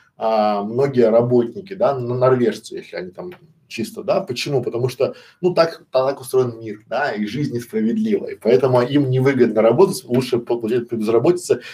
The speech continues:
и, в принципе, там по миллиону евро уже на каждого, а, на счетах есть, и вот круто, да, и это так, это, с одной стороны, круто, с другой стороны, немного огорчит, но понимаешь, как это интересно, и вот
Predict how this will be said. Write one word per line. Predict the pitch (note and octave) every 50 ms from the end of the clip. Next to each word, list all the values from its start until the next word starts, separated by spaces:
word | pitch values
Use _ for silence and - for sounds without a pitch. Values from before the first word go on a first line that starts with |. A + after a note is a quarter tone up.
| - - _ _
и, | - C#3 A#2+
в | A#2+ -
принципе, | - C#3 F#3 F#3 E3+ - - - -
там | - C3+ B2+ B2+
по | C3
миллиону | B2+ B2+ C3+ C3+ C#3+ C#3+ C#3 C3
евро | B2 A#2+ B2+ D3 C3+ C3+ A#2+
уже | A2 G#2 A#2+ A#2
на | A#2+ -
каждого, | - B2+ B2 A2+ G#2+ A#2 A2 G#2 G2+ - - _ _ _ _ _ _ -
а, | A2+ A2
на | A#2 -
счетах | - - B2 B2 - A#2 G#2+ G#2+ - -
есть, | A#2 B2 E3 F3+ F3+ F3 - - - B2
и | A#2+ A2 A2 A2 A2
вот | G#2+ B2 D3 C#3+ - - -
круто, | - C3 C3+ C#3+ C3 A#2 - - -
да, | - C#3 D#3 F#3+ F#3 D#3+
и | C3+
это | C#3+ D3 C#3+ D3
так, | C#3 B2 - - - - - - -
это, | C3 D3+ - - D#3+ C#3+ - - - _ -
с | - D#3
одной | D#3 F3 F#3+ E3+
стороны, | - - E3 E3+ E3+ E3+
круто, | E3 - F3+ A3+ A#3 - C#3+
с | A#2
другой | B2 A#2+ A#2+ D#3+ E3
стороны, | - B2+ C3 C3 C3
немного | B2 B2 B2+ B2 B2
огорчит, | A#2+ A2 A2+ C3 - - A2 B2+ C3 C3 - F3 D3
но | C#3 C3+
понимаешь, | C3+ D3 C#3+ C#3+ D3 D3 D3 D3 D3 C#3+ C3+ A#2 G#2+ G2+ - -
как | - G#2+ - -
это | A#2+ B2 A#2+
интересно, | A#2+ A#2 - B2 B2+ F#3+ D#3+ - - B2+
и | A#2 A2
вот | A2 A#2+ A#2+ -